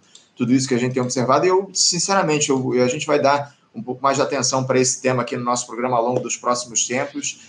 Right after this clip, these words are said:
A gente vai tentar, inclusive, conversar com o presidente do, do C N P Q, o professor Ricardo Galvão, que já deu entrevistas aqui pra gente ao longo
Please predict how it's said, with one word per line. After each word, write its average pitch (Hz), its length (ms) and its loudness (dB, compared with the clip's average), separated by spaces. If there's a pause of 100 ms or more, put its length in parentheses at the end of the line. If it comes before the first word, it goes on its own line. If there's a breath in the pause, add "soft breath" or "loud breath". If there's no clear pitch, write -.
(140)
A 117 40 -10
gente 123 140 -8
vai 175 100 0
tentar, 170 300 -2
inclusive, 151 380 -6
conversar 170 720 -2 (360 soft breath)
com 151 140 -2
o 151 60 -6
presidente 139 760 -2
do, 135 300 0
do 131 140 -4
C 127 140 -4
N 123 100 -2
P 107 140 -2
Q, 143 180 2
o 143 60 0
professor 113 360 -6
Ricardo 117 340 0
Galvão, 110 400 0
que - 120 -10
já 131 200 2
deu 127 200 0
entrevistas 123 480 -4
aqui 104 200 -2
pra 104 200 0
gente 117 280 -2
ao 101 80 0
longo 113 300 -2